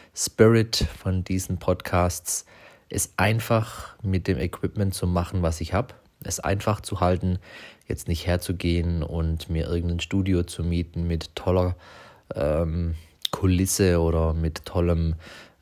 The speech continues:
äh, Mikrofon-Equipment und was so die Profi-Podcaster da draußen alles haben, ähm, sondern einfach zu starten und es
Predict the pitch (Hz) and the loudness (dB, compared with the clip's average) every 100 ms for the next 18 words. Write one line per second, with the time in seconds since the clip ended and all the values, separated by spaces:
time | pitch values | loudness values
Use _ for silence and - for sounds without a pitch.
0 | - 85 82 82 104 - 92 - - 95 | -8 -4 -2 0 0 0 -2 -2 4 6
1 | 98 98 95 82 95 - 90 - 87 85 | 6 6 2 0 -4 -2 -4 0 0 0
2 | 82 - - - _ _ _ _ - - | -2 -8 -14 -20 _ _ _ _ -20 -14
3 | - - 95 95 - 87 85 80 78 - | -8 -4 2 2 2 0 0 0 -2 -6
4 | - - - - 85 101 - 92 - 101 | -16 -20 -14 0 4 4 2 -2 0 -2
5 | - - 87 87 - - 90 85 85 - | -2 0 2 2 0 0 0 2 0 2
6 | 80 85 - 85 69 80 - 90 110 - | 2 2 0 -4 -2 -2 0 -2 -4 -8
7 | - - - - - - - 90 90 87 | -20 -20 -20 -20 -20 -6 2 4 4 2
8 | 87 82 - _ _ - - - 92 - | 2 -2 -6 _ _ -20 -12 -2 -2 0
9 | 107 113 123 - - - - 87 85 82 | -2 0 0 -2 -6 -4 0 0 0 -2
10 | 85 | -2